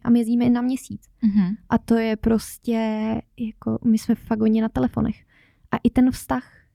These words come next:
Speaker 1: tím, že máš partnera, se kterým máš biznis, tak ty, my třeba někdy vypadáme, já si vždycky říkám jako pohled od těch lidí, jak musíme vypadat.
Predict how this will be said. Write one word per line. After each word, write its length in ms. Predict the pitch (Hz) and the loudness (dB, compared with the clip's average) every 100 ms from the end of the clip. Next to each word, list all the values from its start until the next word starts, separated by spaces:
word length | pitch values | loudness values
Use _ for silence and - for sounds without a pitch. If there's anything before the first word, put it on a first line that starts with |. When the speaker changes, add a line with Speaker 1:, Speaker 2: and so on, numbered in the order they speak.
| _ | _
Speaker 1:
tím, 200 | - 269 | 0 2
že 100 | 254 247 | 2 0
máš 200 | 233 - | -2 -4
partnera, 580 | - 285 392 403 208 190 _ _ _ | -6 -6 -4 -4 -2 -6 _ _ _
se 160 | - 262 | -10 -8
kterým 260 | - 240 233 | 0 2 2
máš 220 | 208 202 | 0 -2
biznis, 560 | 254 349 233 208 - _ _ _ _ _ _ _ - | -2 0 -2 -2 -10 _ _ _ _ _ _ _ -4
tak 140 | 262 - | -4 -2
ty, 120 | - 262 247 | -2 0 2
my 140 | 254 | 2
třeba 200 | 254 247 | 0 -4
někdy 260 | 240 226 247 | -4 0 0
vypadáme, 680 | 269 240 226 214 262 233 262 | 0 2 2 2 -2 -2 -2
já 200 | 247 240 | -2 -2
si 200 | - 254 | -2 0
vždycky 300 | 240 254 254 | 0 0 -2
říkám 240 | 254 254 | -2 -2
jako 180 | 254 262 | -2 -2
pohled 360 | - 226 247 240 | -2 -2 -2 -4
od 80 | 247 | -6
těch 180 | 262 240 | -4 -2
lidí, 160 | 214 | 0
jak 140 | 233 226 | 0 -2
musíme 340 | 247 - 262 | -2 -2 -2
vypadat. 400 | 254 247 285 214 | -2 -2 0 0